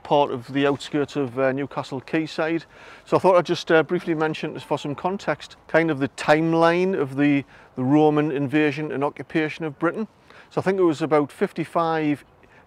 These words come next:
B C that Julius Caesar made two failed attempts at conquering what was called then Britannia by the Romans. It wasn't until A D forty-three that there was a successful inv-,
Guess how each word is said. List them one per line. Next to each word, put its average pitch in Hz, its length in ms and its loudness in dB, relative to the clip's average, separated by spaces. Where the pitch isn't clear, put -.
B 170 200 8
C 156 400 2
that 131 120 -2
Julius 151 380 -2
Caesar 151 420 -6
made 135 300 -2
two 156 320 -2
failed 147 400 0
attempts 151 560 -8
at - 140 -16
conquering 139 540 0
what 143 140 2
was 131 140 -6
called 139 320 0
then 131 240 2
Britannia 147 680 -6
by 139 160 6
the 139 120 0
Romans. 156 520 0
It - 40 -6
wasn't 156 320 4
until 160 320 8
A 160 160 8
D 160 240 6
forty-three 160 760 2
that 147 140 6
there 135 80 2
was 127 100 -2
a 127 80 -4
successful - 500 -2
inv-, 139 340 0